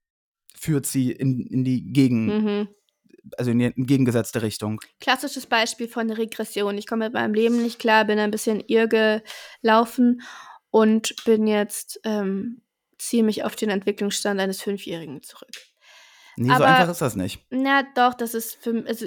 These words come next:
Speaker 2: ich, ich sehe da nicht mehr drin als das. Also dieser, dieser Rückbezug auf die, auf, auf Gott,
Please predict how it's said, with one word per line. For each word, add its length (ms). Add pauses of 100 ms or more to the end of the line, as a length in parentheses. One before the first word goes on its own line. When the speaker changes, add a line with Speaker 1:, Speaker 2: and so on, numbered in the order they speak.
(100)
Speaker 2:
ich, 240
ich 120
sehe 140
da 160
nicht 320
mehr 240
drin 340
als 240
das. 200
Also 120
dieser, 280
dieser 260
Rückbezug 460
auf 200
die, 540
auf, 180
auf 200
Gott, 360